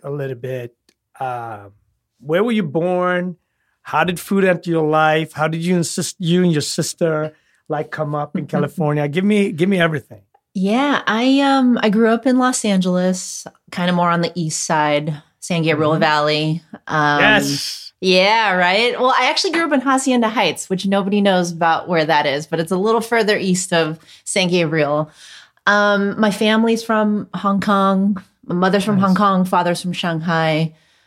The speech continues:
Speaker 2: Uh, we grew up speaking Cantonese at home. That was my first language up until maybe kindergarten.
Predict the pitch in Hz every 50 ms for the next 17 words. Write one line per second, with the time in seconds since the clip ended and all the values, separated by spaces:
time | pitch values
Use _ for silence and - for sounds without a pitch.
0 | _ _ _ _ _ _ _ _ _ - - 151 151 151 151 147 143 143 143 143
1 | 147 - 180 151 - 165 160 160 - - - - 185 185 180 165 156 - 180 160
2 | 156 - 170 160 156 156 147 - - 147 175 - - 175 160 160 156 156 156 156
3 | 156 160 175 - - _ _ 143 - - 156 - 147 151 - - 165 151 151 -
4 | - 190 180 185 175 165 180 175 175 170 170 - - - - - _ _ _ _
5 | _ _ _ _ _ _ - 156 - 165 156 156 - 165 156 143 147 151 143 143
6 | 143 127 - - - 175 180 170 180 180 175 175 180 180 180 180 190 180 180